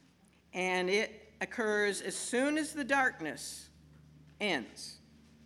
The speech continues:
And Jesus said, it says, "After this," after this means after the darkness, "Jesus, knowing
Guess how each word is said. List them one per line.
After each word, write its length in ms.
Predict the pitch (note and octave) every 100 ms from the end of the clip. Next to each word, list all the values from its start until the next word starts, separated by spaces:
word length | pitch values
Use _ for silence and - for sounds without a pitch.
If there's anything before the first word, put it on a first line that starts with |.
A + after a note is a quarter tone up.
| - - - - - - - - -
And 120 | C#3+
Jesus 400 | C#3+ E3+ F#3+ G3+
said, 360 | - F3 D#3 E3+
it 80 |
says, 420 | D#3 E3+ D3+ D#3 C#3 - - -
"After 380 | D#3 E3 F#3+ F3+
this," 260 | G3 C4
after 500 | - E3+ E3 E3+ E3 -
this 260 | D#3 G3+ -
means 260 | F3 D#3+ D#3
after 340 | E3 D#3+ F#3+
the 100 | G3
darkness, 640 | A3 G3+ F3+ E3 D#3+ E3+ - C#3+
"Jesus, 840 | - G#3 C4 C#4 C#4 E4 - -
knowing 800 | E3+ F3 G3 F3+ C#3+ C3+ C#3+ F#3+